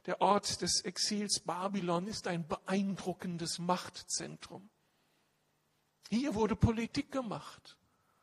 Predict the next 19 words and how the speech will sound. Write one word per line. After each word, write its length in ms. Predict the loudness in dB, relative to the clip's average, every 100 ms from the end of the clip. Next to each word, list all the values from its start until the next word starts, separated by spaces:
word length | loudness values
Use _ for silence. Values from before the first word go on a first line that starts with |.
| _ _ _ _ _ _
und 100 | -4
Israel 480 | -2 0 2 2 0
musste 320 | -2 -6 -4
zusehen. 760 | -4 -4 -6 -6 -8 -10 -12 -18 _ _ _ _ _ _ _ _ _ _ _ _ _ _ _ _ -20 -20 -20 -20 _ _ _ _
Aber 220 | -2 0 0
was 160 | -2
sagt 340 | 0 0 -2 -4
Jesaja 680 | -2 2 2 2 0 -2 -2
über 160 | -2 -2
diese 240 | 0 -2
politischen 680 | 0 0 0 0 0 2 0
Machtzentren, 960 | -2 -2 0 0 0 -4 -6 -4 -4 -8 -20 -20 -20 -20 _
über 140 | 4
die 100 | 4
Völker, 580 | 0 4 8 8 6 0
die 100 | 0
sich 240 | -2 2 6
aufschwingen 880 | 8 6 0 4 6 6 4 4
und 260 | -2 -2